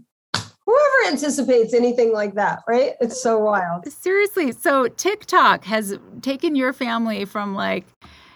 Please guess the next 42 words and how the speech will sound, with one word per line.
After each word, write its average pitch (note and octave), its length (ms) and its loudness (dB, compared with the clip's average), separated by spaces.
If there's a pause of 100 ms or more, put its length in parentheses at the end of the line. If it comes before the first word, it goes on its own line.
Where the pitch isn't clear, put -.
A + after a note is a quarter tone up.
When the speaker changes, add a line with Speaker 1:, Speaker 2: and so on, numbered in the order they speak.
(160)
Speaker 2:
normal, C#4 840 0
you C4 80 -2
know, B3+ 140 0
suburban C4 480 -4
family C4 680 0
to, B3 280 -6
like, A3+ 520 -4
megastars, G#3+ 880 -2
superstars, G#3 800 -6
walking C4+ 380 -4
the C4 60 0
red B3 220 -4
carpets, G3 640 -6
like, F#3 240 -6 (160)
all B3 240 2
of A#3 140 -4
the A3+ 80 -4
things. F#3+ 460 -6
And F#3 440 -2
I A#3 140 0
cannot E4+ 340 2
wait C4 360 4
to A#3 100 -4
talk G#3+ 360 0 (140)
to A#3 100 -2
you E3+ 260 0
about F#3 360 -2
that E3 220 0
and C4 340 0
specifically A#3 540 -4
that E3 160 -6
transition. F#3 680 -4
Like, - 180 -10
that C4+ 200 0
is G#3+ 100 -4
such A3+ 200 -6
a G3+ 80 -2
major G#3 500 -2
shift G3 400 -8
for - 120 -14
your F3+ 140 -6
family. F3 440 -8